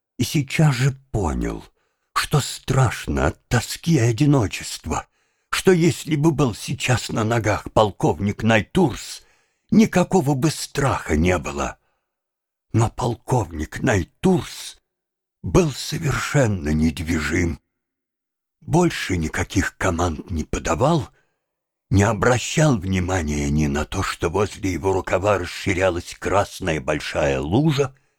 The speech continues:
ни на то, что штукатурка на выступах стен ломалась и крошилась, как сумасшедшая. Николке же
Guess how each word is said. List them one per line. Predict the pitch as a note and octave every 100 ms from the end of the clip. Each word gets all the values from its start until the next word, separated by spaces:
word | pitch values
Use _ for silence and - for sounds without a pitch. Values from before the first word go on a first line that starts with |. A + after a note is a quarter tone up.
| _ _ _ _ -
ни | D2+ C2+
на | B1+
то, | - - D3
что | - - A#2
штукатурка | - - G#2+ - A2 - G#2+ - - E2+
на | F2
выступах | D#2+ E2 - - - D2 -
стен | - - F#2 A2+ A2 - _ _ _ _ _ -
ломалась | D#2 C#2+ C2 F2+ A#2+ G#2 -
и | -
крошилась, | - E2+ E2 - E2 C2 - -
как | D#2 -
сумасшедшая. | - D2 D2+ - D#2+ - - - C#2 A#1 - _ _ _ _ _ _ _ _ _ _ _ _ _ _ _ -
Николке | D2 C#2 _ - D#3+ D3 - D2
же | B1 B1+ A1+